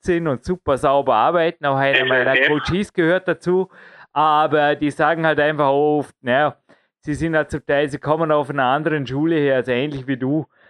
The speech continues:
Speaker 1: Der Coachie, von dem ich spreche, der hat jahrelang Kreuz gehoben und hat einfach gesagt, er weiß inzwischen,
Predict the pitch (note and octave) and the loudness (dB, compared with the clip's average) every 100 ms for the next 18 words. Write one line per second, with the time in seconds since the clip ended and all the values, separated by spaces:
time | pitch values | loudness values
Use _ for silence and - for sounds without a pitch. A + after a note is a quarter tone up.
0 | _ C3 - D3+ - E3 E3+ D#3+ D3+ D3+ | _ -6 -2 -2 -2 -2 0 -2 0 -2
1 | D#3+ D#3 D3+ - - C3+ D#3 D3+ C#3+ C#3 | -2 -4 -4 -4 -4 -2 0 0 0 -2
2 | C3+ B2+ C#3 D3 C3+ C3 - D3+ E3+ - | 0 0 2 2 0 -2 -2 0 0 -2
3 | D3+ C3+ D#3 D3+ C3 C3 C#3 C#3+ C#3 C#3 | -2 0 0 -2 -4 -2 0 0 0 -2
4 | C#3+ D3 C3 C3+ C3 C#3 C3+ C3+ E3 C#3 | -6 -4 0 -2 0 -2 0 -2 -2 -6
5 | A2 C3+ C3+ - | -8 -8 -6 -8